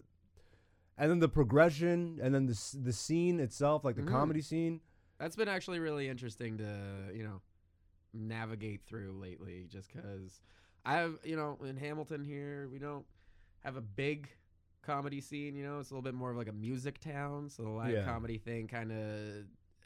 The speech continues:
Speaker 2: I won't say takes a backstage to that, but, you know, uh, it's, it's not as big as the music scene.
Speaker 1: It's not even that it's not as big, it's just not healthy.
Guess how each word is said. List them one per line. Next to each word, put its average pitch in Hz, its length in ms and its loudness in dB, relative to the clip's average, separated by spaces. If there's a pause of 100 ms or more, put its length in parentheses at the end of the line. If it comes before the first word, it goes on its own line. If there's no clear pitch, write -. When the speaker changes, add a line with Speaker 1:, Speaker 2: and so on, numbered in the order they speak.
(140)
Speaker 2:
I 101 200 -6
won't 98 240 -8
say 110 180 -6
takes 110 240 -8
a 98 60 -10
backstage 110 760 -6
to 101 100 -10
that, 104 300 -8
but, 104 400 -6
you 113 120 -8
know, 104 200 -8 (840)
uh, 113 400 -6
it's, 120 160 -6
it's 135 160 -4
not 156 180 0
as 120 120 -4
big 113 440 -2
as 98 120 -6
the 101 80 -8
music 110 380 -4
scene. 104 200 -8
Speaker 1:
It's 101 80 -6
not 143 100 0
even 104 120 0
that 92 100 0
it's 90 100 -6
not 101 120 0
as 87 80 -2
big, 82 240 -2
it's 76 100 -8
just 98 180 -2
not 92 200 4
healthy. 85 420 2